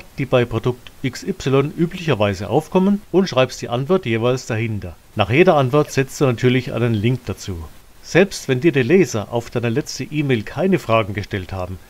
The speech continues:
du kannst Fragen raussuchen, die tatsächlich schon dazu gestellt wurden. Oder du denkst dir einfach selber drei Fragen aus und beantwortest diese gewissenhaft mit deinem Fachwissen. Dies weckt wiederum mehr Vertrauen,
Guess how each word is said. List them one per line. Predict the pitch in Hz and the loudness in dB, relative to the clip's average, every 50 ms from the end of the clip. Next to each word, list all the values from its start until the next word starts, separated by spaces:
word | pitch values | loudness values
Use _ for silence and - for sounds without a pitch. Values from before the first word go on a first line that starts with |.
| - - - - - - | -20 -20 -20 -20 -10 -10
du | 107 | -6
kannst | - 123 160 196 196 - - | 0 2 2 2 2 0 -8
Fragen | - - 127 120 151 165 143 143 | -6 0 2 2 2 2 2 0
raussuchen, | 113 98 123 175 180 - - - 117 107 95 101 101 - | 0 2 2 0 0 -2 0 0 0 0 0 -4 -8 -6
die | - 113 | -6 -8
tatsächlich | - - 120 131 139 - - 156 - - 190 165 - | -6 -2 0 0 0 2 0 -2 -2 -2 -4 -2 0
schon | - 156 139 | 0 0 2
dazu | 123 123 123 - 131 120 | 0 -2 -2 0 -2 -2
gestellt | 113 110 - - - 127 160 156 - | -2 -4 -6 -2 0 0 0 0 -2
wurden. | 117 107 98 - 92 - - - - - | -4 -4 -4 -4 -10 -12 -14 -16 -8 0
Oder | - 196 175 156 123 | 0 2 2 2 0
du | 110 117 | 0 -2
denkst | 101 - 151 190 - - | 2 2 2 2 2 0
dir | - 127 123 104 - | 0 2 2 2 2
einfach | 113 127 131 - 123 - - | -2 -2 0 0 -2 -2 -2
selber | - - 120 120 165 165 190 | -4 0 0 0 2 2 0
drei | - - 107 110 120 | 0 2 2 2 2
Fragen | 139 - - - 160 160 135 120 | 0 0 2 2 2 4 2 0
aus | 98 95 104 147 165 - - - - - - | -2 0 -2 -2 -4 -4 -12 -16 -14 -4 0
und | 156 165 151 | 2 2 4
beantwortest | 147 131 120 131 143 135 165 170 180 - - - | 4 4 4 2 2 4 2 2 2 0 -2 -2
diese | 139 147 - - 156 | -2 -2 -2 -4 -4
gewissenhaft | - 123 110 147 160 156 - 135 123 139 - - - | -2 0 0 0 0 -2 -2 -2 -2 -2 -2 -2 -4
mit | 123 - | -2 0
deinem | 107 107 110 127 135 | 0 0 0 0 -4
Fachwissen. | 131 - 113 104 - 95 98 90 - 87 80 - - - - _ - | -2 -2 -2 -2 -2 -6 -10 -8 -8 -10 -14 -14 -18 -20 -12 _ 2
Dies | 190 214 202 - | 2 2 4 4
weckt | 160 156 - - | 0 0 0 2
wiederum | 131 139 151 135 147 147 139 123 | 2 4 4 4 4 4 4 4
mehr | 117 120 131 | 4 4 4
Vertrauen, | - 131 - - - 110 139 143 120 98 87 | 2 -2 -6 -2 0 2 4 4 4 2 -2